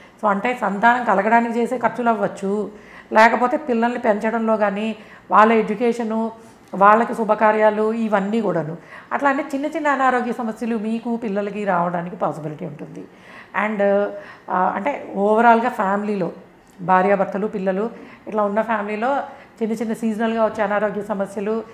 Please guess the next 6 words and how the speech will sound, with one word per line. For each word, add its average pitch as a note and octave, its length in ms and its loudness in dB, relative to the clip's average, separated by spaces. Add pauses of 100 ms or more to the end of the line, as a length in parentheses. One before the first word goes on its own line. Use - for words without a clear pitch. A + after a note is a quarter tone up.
(280)
ఇబ్బందులు, G#3 480 0
చికాకులు G#3 680 -2 (320)
కొంతవరకు G3 440 -2
కనిపిస్తాయని F3 600 -4
చెప్పొచ్చు. E3+ 340 -12 (400)
అలానే A#3+ 600 2